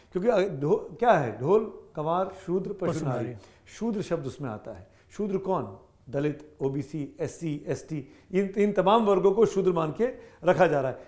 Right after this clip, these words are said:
Speaker 1: कि ये लोग ये कहते हैं, जो मानस में लिखा है, इनकी रामचरित मानस में लिखा है कि ये सब लोग जो हैं, ये ताड़ना मतलब प्रताड़ना, मतलब इनकी, इनकी, इन पर जाति की जाए, इनको, इनको दबा के रखा जाए, ये उसके अधिकारी हैं। ये उस तरीके से इस picture को project कर रहे हैं, जबकि ये बात बिल्कुल नहीं है।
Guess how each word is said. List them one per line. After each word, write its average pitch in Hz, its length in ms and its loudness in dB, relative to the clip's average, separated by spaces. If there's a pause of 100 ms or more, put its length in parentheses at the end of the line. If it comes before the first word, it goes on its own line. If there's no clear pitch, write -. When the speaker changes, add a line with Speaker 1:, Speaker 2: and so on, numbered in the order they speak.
(100)
Speaker 1:
कि 196 220 0
ये 294 100 10
लोग 269 340 8
ये 226 140 6
कहते 180 400 2
हैं, 190 380 0
जो 175 100 2
मानस 170 380 2
में 190 80 2
लिखा 135 280 0
है, 214 200 2
इनकी 202 280 4
रामचरित 190 520 4
मानस 160 280 -4
में 170 80 -8
लिखा 170 180 -8
है 233 160 0 (360)
कि 185 140 -2
ये 220 80 8
सब 202 220 2
लोग 214 140 2
जो 190 100 4
हैं, 262 220 2 (240)
ये 190 80 6
ताड़ना 196 440 6
मतलब 240 200 2
प्रताड़ना, 190 720 6 (180)
मतलब 208 180 6
इनकी, 208 240 2
इनकी, 208 240 0
इन 214 100 2
पर 220 140 8
जाति 185 320 6
की 175 160 -2
जाए, 135 200 -2 (220)
इनको, 185 240 0
इनको 208 160 6
दबा 220 220 8
के 214 120 6
रखा 160 280 2
जाए, 131 180 -4
ये 233 120 4
उसके 247 300 4
अधिकारी 156 400 4
हैं। 107 140 -6 (300)
ये 233 120 4
उस 262 260 4
तरीके 233 280 8
से 254 80 6
इस 226 60 4
picture 208 300 0
को 214 80 2
project 175 320 2
कर 135 120 -2
रहे 120 120 -6
हैं, 104 100 -14 (280)
जबकि 202 220 2
ये 277 60 6
बात 254 160 6
बिल्कुल 214 400 2
नहीं 160 120 0
है। 98 120 -10